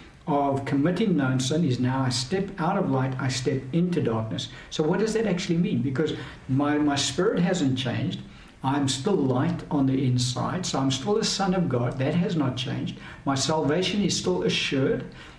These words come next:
Uh, that hasn't changed. So what, in fact, is the consequence of a believer walking in darkness? Uh, let's have a look at some scripture to help us understand this.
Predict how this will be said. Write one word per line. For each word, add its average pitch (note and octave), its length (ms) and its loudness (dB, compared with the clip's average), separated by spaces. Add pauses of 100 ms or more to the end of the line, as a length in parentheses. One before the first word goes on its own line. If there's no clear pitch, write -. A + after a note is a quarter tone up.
(160)
Uh, C#3 220 0
that G3+ 220 2
hasn't C#3 340 2
changed. - 420 -6 (720)
So D#3+ 140 0
what, - 440 0
in D3+ 140 2
fact, F3 380 -2 (480)
is A3 220 0
the A#3+ 80 2
consequence C3+ 880 0
of C#3+ 440 2
a D#3 80 0
believer C3+ 840 2 (120)
walking D#3+ 520 2
in C3+ 160 4
darkness? A#2 600 -2
Uh, C3+ 600 -2 (100)
let's C3+ 220 0
have C3+ 140 0
a C#3 40 2
look C3 180 2
at - 100 -2
some C3 160 2
scripture C3 440 0
to B2 120 2
help B2+ 280 2
us C3+ 200 -2 (280)
understand C#3+ 760 2
this. - 260 -6